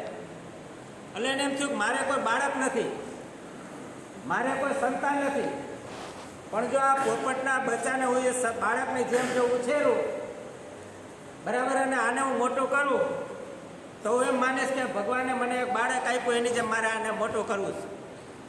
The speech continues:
એટલે આ રાજા પોતાના મહેલમાં લઈ આવ્યો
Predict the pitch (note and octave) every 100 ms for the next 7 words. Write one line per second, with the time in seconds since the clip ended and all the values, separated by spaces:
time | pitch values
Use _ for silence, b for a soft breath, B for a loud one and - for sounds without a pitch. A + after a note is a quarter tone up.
0 | - - - - - - - - E3 A#3+
1 | A#3+ B3+ A3 A3 C4+ A#3+ - - - -
2 | - - - - - - - - - G#3+
3 | B3 C4+ C#4+ B3+ D4 D4 C#4 C4 B3 G3
4 | - -